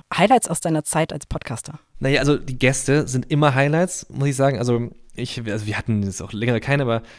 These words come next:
Speaker 2: das Highlight war auf jeden Fall, als Stefan Tietze, Tietze da war, weil ich ja ein Riesenfan, wie gesagt, war. Und, äh, ich glaub, die fünfte Folge oder sowas war er schon zu Gast. Und das, das sind auf jeden Fall immer meine Highlights, weil ich dann, ähm, weißt du, es ist so,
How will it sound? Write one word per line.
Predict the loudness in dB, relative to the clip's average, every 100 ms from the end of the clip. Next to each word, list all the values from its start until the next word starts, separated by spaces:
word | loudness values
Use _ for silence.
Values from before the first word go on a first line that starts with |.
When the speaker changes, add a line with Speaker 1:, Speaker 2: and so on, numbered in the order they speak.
| -20 -12
Speaker 2:
das | -8
Highlight | 0 4 4
war | 4
auf | 4
jeden | 4
Fall, |
als | 2
Stefan | 2 0 0
Tietze, | 0 -2
Tietze | -2 -2 -2 -2
da | 0 2
war, | 2 0 -2
weil | -2 0
ich |
ja | 2
ein | 2
Riesenfan, | 0 -2 -4 -4 -2 0
wie |
gesagt, | 2 0 2
war. | 2 2
Und, | -2 -2 -6
äh, | -8
ich | -6
glaub, | -6
die | -8
fünfte | -2 0 0 0
Folge | 4 4
oder | 4
sowas | 0 -2
war | -2
er | -2
schon | -2
zu | -2
Gast. | 0 -2 -6 -14 -2
Und | -2 2
das, | 2 2 -2
das | -2
sind | 2 2
auf |
jeden | 4
Fall | 2
immer | 4
meine | 4 4
Highlights, | 4 2 2 0
weil | 0
ich | 0 0
dann, | 2 2 2 2
ähm, | 0 0 0 -2 -4 -8 -12 -16 -14
weißt | -2 0 2
du, | -2 _ _ -4
es | -2
ist | 2
so, | 4 4 4 -2